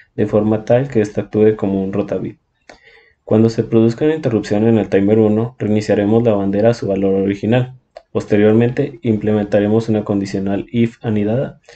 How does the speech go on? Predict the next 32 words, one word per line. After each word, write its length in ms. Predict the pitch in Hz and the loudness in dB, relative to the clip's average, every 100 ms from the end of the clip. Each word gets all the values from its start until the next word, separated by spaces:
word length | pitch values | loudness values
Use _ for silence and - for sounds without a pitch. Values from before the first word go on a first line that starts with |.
| - - - _ | -20 -20 -20 _
Con 220 | - 113 | 0 4
esta, 380 | 117 120 180 170 | 2 0 -6 -6
a 140 | 131 117 | -6 -2
partir 360 | 107 107 110 | -2 2 2
de 140 | 113 127 | 4 4
la 100 | 117 | 2
variable 560 | 98 98 98 110 131 - _ - - _ _ _ _ _ _ _ _ _ - | 2 2 2 0 -2 -6 _ -20 -20 _ _ _ _ _ _ _ _ _ 0
unidades, 640 | 117 110 104 104 123 139 | 2 4 4 4 2 -2
determinaremos 880 | 127 113 117 104 101 101 101 113 131 | -6 0 2 2 0 0 0 -2 -2
el 100 | 117 | -2
botón 340 | 104 98 101 | -2 -2 -2
que 100 | 101 | -2
fue 180 | 110 101 | -2 -2
presionado. 600 | 104 101 107 113 120 113 _ _ | -2 -2 2 4 2 0 _ _
Una 280 | - 113 117 | -2 2 4
vez 360 | 117 127 147 - _ - - _ - | 4 2 -2 -14 _ -20 -20 _ 0
que 120 | 113 | 2
determinamos 720 | 107 107 107 104 104 120 139 | 2 2 0 0 0 0 -2
el 80 | 110 | -2
botón 340 | 101 101 101 | -2 -2 -2
presionado 480 | 113 117 113 107 104 | 0 0 0 2 2
en 80 | 107 | 2
la 120 | 107 | 2
condicional, 640 | 117 113 110 117 110 120 - | 2 0 2 2 2 0 -6
se 180 | - 110 | -2 4
darán 360 | 104 101 101 | 4 4 2
distintos 520 | 107 113 - 101 101 101 | -2 -4 -4 -4 -4 -4
parámetros 800 | 98 104 113 110 139 131 - _ - | -2 2 2 0 -4 -6 -12 _ -8
del 240 | 104 101 | -6 -4
ciclo 300 | 104 101 104 | -8 -4 -4
de 100 | 104 | -2
trabajo. 480 | 98 107 123 127 | 0 2 2 0